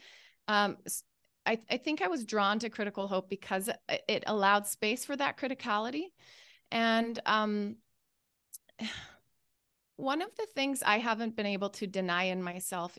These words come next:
is, um, some kind of a motivation, a deep motivation in education that comes from moments of great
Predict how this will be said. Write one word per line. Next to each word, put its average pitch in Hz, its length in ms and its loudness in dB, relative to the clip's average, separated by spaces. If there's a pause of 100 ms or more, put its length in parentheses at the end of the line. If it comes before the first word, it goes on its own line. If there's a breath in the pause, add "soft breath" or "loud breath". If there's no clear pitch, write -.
is, 180 560 -4 (560)
um, 196 680 0
some 320 400 -2
kind 370 260 -6
of 277 280 -2
a 214 420 2 (1700)
motivation, 220 760 2
a 214 80 2
deep 247 280 -2
motivation 196 800 0 (800)
in 214 160 2
education 202 680 0
that 190 180 2
comes 220 360 0
from 202 200 0
moments 190 400 0
of 185 160 -4
great 180 320 -2